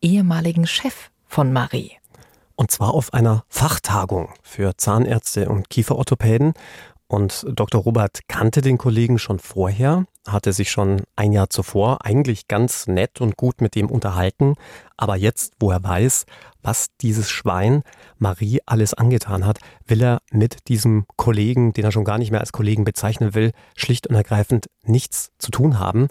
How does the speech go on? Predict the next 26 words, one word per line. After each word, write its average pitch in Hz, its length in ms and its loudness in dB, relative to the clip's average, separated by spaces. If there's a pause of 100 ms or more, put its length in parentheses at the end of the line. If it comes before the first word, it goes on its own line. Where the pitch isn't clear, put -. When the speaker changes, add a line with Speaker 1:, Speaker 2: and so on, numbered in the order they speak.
(280)
Speaker 2:
Und 113 120 0
ausgerechnet 127 520 0
dieser 156 220 0
Kollege 131 480 2
spricht - 500 -4
dann 110 100 2
Doktor 117 240 0
Robert 101 320 -2
an, 135 220 2
übrigens 131 420 0
auch 113 260 -2
auf 127 200 -8
Marie, 110 440 0 (260)
dass - 120 -10
er 104 80 0
da 98 160 0
also - 240 -4
mitbekommen 117 560 2
habe, 110 220 2
dass - 180 -8
die - 120 -10
jetzt - 240 -8
bei - 80 -8
ihm 156 260 2
arbeiten 117 500 0
würde 110 360 4